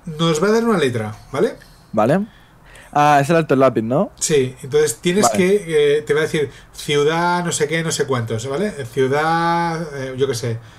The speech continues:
Speaker 1: eh, objeto, animal, y hay que ponerlo. La gracia de este, de esta versión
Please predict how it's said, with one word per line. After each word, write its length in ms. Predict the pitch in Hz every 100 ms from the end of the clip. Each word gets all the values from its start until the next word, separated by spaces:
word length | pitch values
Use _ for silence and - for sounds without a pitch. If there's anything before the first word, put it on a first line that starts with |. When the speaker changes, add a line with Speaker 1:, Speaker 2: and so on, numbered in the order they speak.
| - - -
Speaker 1:
eh, 380 | 127 123 120 123
objeto, 960 | 131 117 - 156 156 165 165 165 170 165 - -
animal, 680 | 131 131 143 165 175 180 151
y 240 | 131 147
hay 120 | 143 135
que 260 | 160 156 139
ponerlo. 340 | 135 127 120 - - -
La 80 | 139
gracia 260 | 190 208
de 60 | 233
este, 240 | - 190
de 140 | 170 160
esta 200 | 156 160
versión 540 | 156 139 202 196 208